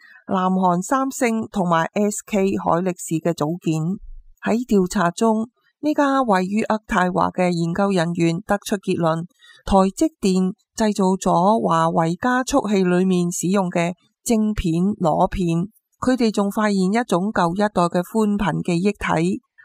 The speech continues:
係由三星同S K海力士製造嘅。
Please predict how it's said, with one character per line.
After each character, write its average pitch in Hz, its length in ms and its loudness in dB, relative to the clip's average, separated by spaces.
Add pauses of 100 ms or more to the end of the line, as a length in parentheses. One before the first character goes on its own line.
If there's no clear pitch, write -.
係 226 80 2
由 180 220 2
三 254 360 -2
星 220 300 -2
同 202 260 0
S 208 300 0
K 202 260 2
海 175 200 2
力 180 100 0
士 170 320 -4
製 165 240 0
造 165 120 -2
嘅。 165 300 0